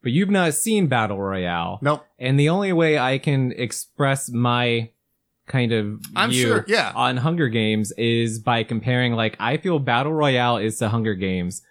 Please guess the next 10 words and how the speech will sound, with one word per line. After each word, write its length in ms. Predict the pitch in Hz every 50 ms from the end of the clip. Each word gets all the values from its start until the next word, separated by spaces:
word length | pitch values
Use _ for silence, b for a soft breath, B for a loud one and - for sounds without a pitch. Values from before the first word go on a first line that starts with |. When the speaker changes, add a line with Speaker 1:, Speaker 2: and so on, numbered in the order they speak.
| b b b
Speaker 1:
as 280 | 107 110 113 113 107 107
The 120 | 110 117
Incredibles 640 | 113 110 101 - 120 117 120 127 131 135 127 120 107 98
is 220 | 110 110 107 101
to 120 | - 110 -
any 260 | 95 107 110 113 113
Fantastic 680 | 107 - 113 113 104 - 110 104 101 - - 101 -
Four 220 | - 107 98 92 90
movie. 440 | 90 95 98 92 107 101 104 107 _ -
Speaker 2:
Okay. 380 | 143 131 123 - - 101 95